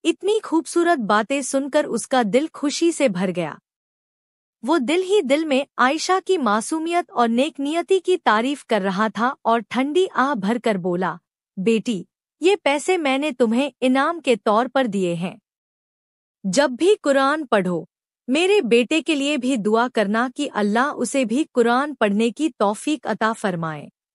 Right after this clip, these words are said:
वो हाफिजे कुरान तो नहीं बन सकता, लेकिन अगर वो नाजिरा कुरान पढ़ ले तो ये भी मेरे लिए बहुत बड़ी बात होगी।"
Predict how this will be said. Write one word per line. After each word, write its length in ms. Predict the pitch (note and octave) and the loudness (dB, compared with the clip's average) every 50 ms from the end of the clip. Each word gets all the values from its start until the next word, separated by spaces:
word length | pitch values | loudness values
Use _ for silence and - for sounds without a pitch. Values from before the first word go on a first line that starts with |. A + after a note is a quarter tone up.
| _ _ _ _ _ _ _ _ _ _ _ _ _ _ _ _ _ _ - | _ _ _ _ _ _ _ _ _ _ _ _ _ _ _ _ _ _ -2
वो 140 | A3 D#4 F4+ | 0 2 2
हाफिजे 560 | F4 C4 C#4+ D#4+ E4+ - - F4 C#4 E4 E4+ | 2 2 0 -2 0 0 -2 0 0 0 -2
कुरान 480 | - - D4 C#4+ C4+ B3+ B3+ C#4 D4+ D#4 | 0 0 0 2 2 2 2 0 -2 -4
तो 160 | - D4 C#4+ | -2 -2 0
नहीं 280 | A#3+ G#3 G3+ G3+ C4 C4 | 0 0 0 0 0 0
बन 220 | G3 G3 F#3+ F#3+ | 0 -2 -2 -2
सकता, 440 | - - F3 - - - E3+ - D#3+ _ _ _ _ _ _ _ - C4 | -4 -4 -6 -6 -4 -4 -4 -4 -6 _ _ _ _ _ _ _ -4 -2
लेकिन 360 | C#4+ E4+ F#4 - G#4 G#4 F#4 | 0 0 0 2 0 -2 0
अगर 340 | - - C#4+ C#4+ F#4 G4+ G4 | 0 -2 0 0 0 0 0
वो 180 | E4 E4+ F4 | 0 0 0
नाजिरा 600 | D#4+ C4 A3+ G#3+ A3 A3 G3 C4 C4+ C4+ D4 D#4 | 0 2 2 2 2 0 2 2 2 2 2 0
कुरान 500 | - - C4 A#3 A#3 A#3 B3 C4 C#4+ C4+ | 0 0 0 2 2 2 2 0 -2 -2
पढ़ 200 | - - A#3 A3 | 0 0 0 2
ले 260 | A3 G#3+ G#3+ A3 B3 | 2 2 2 2 2
तो 140 | A3 - A3+ | 2 2 0
ये 260 | G#3+ F#3 G3+ A#3 B3+ | 0 2 0 0 -2
भी 220 | G#3+ A3+ C4+ E4+ F4+ | -2 -2 -2 -2 -2
मेरे 340 | D#4 B3 B3 C4 C4 D4 C#4+ | 0 0 2 2 0 -2 -2
लिए 220 | B3+ C4 C4+ C#4+ | -2 -2 -2 -4
बहुत 380 | A#3+ F#3+ F3 A#3+ A#3 C#4+ E4+ C4 | -4 -4 -4 -2 -2 -2 -2 -2
बड़ी 340 | G#3 F3+ G#3+ G#3 A#3 B3+ | -2 -2 -2 0 0 -2
बात 340 | A#3 F3 G3 F3+ F3+ - - | -2 0 0 -2 -2 -2 -4
होगी।" 360 | F#3 F#3 D#3+ D#3 F3 D#3+ F3+ | -6 -6 -4 -4 -8 -8 -8